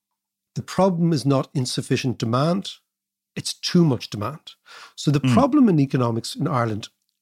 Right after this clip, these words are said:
Speaker 1: all through our lifetime, up until very recently, was there wasn't enough demand, and that materialized in very high levels of unemployment, right? Now we have too much demand, very low levels of unemployment. We're absorbing in immigrants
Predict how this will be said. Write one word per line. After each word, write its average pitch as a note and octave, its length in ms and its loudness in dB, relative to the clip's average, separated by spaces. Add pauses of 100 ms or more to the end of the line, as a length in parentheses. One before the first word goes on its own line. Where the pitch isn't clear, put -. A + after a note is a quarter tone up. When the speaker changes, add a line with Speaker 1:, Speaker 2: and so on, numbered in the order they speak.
Speaker 1:
all G#3+ 240 4
through E3+ 220 0
our B2+ 220 2
lifetime, A2+ 460 -2 (300)
up - 160 -2
until C#3 200 0
very E3 220 2
recently, B2+ 480 -2 (460)
was B2+ 280 0
there C#3 100 -2
wasn't G3+ 340 2
enough C#3+ 220 2
demand, C#3+ 500 0 (400)
and B2+ 100 -2
that G3 140 0
materialized B2 880 0
in B2 80 -6
very D3 180 0
high B2 120 -2
levels A#2 300 -2
of A2 80 -4
unemployment, A#2 600 -2 (380)
right? E3 220 -2 (440)
Now A3 200 4
we F#3+ 140 6
have - 180 -2
too D4 200 4
much C4+ 220 2
demand, A#2 400 -2
very C#3 240 -2
low D3 260 2
levels D3+ 380 2
of B2 120 -2
unemployment. B2 480 0
We're C3+ 100 0
absorbing D3 540 0
in C4 200 4
immigrants F3 520 0